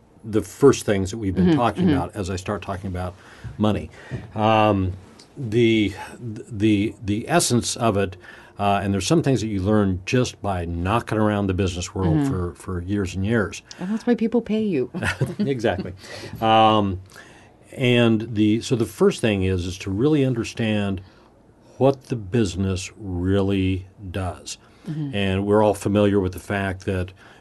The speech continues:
Speaker 1: many people say Walmart is not a retailer, they're a distribution
Speaker 2: Mm-hmm.
Speaker 1: company. That's what they do extraordinarily well, and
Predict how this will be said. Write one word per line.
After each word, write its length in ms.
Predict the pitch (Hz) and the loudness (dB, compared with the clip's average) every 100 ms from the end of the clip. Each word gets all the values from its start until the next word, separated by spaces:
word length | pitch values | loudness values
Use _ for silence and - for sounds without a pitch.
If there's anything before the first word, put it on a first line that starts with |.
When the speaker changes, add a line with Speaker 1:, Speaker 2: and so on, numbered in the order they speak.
| - | -4
Speaker 1:
many 180 | 101 95 | -2 0
people 280 | 104 98 | -4 -6
say 180 | 95 98 | -4 -2
Walmart 680 | 90 95 117 113 95 92 92 | 2 4 6 6 4 2 0
is 200 | - 87 | -6 -6
not 160 | 101 92 | -4 -2
a 40 | |
retailer, 560 | 85 147 - 90 82 90 - - | 2 2 2 -6 -6 -12 -14 -12
they're 160 | - 101 | -2 0
a 60 | 92 | 0
distribution 680 | 110 98 87 87 92 87 | -2 -2 -4 -4 -4 -4
Speaker 2:
Mm-hmm. 100 | 127 | -6
Speaker 1:
company. 260 | 131 120 - - - | -6 -8 -14 -20 -8
That's 320 | 92 120 127 | 2 2 2
what 160 | 131 120 | 0 2
they 180 | 113 104 | 2 0
do 540 | 92 101 101 92 90 - _ - | 2 2 2 2 0 -6 _ -12
extraordinarily 1000 | 92 - - - 117 143 117 101 85 82 | -10 -6 -6 -2 2 2 4 2 0 -2
well, 400 | 90 87 85 - - - - _ - | -2 -2 -4 -8 -18 -20 -20 _ -6
and 400 | 113 101 98 90 | 0 2 2 -2